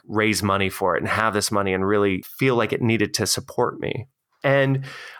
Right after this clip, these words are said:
I came out of that year and I took off. I took off for four weeks traveling in Southeast Asia. I now have a rule. I try to spend one month a year traveling, and usually January is the year because it's the slowest.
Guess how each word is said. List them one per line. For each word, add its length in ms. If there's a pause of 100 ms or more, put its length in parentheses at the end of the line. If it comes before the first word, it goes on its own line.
I 80
came 240
out 160
of 120
that 280
year 420 (880)
and 440 (120)
I 100
took 260
off. 400 (160)
I 80
took 180
off 240
for 760
four 420
weeks 480
traveling 480
in 80
Southeast 500
Asia. 400 (320)
I 60
now 160
have 160
a 40
rule. 280
I 80
try 160
to 80
spend 360
one 200
month 240
a 100
year 500 (160)
traveling, 640 (180)
and 100
usually 240
January 480
is 120
the 100
year 300
because 280
it's 160
the 60
slowest. 580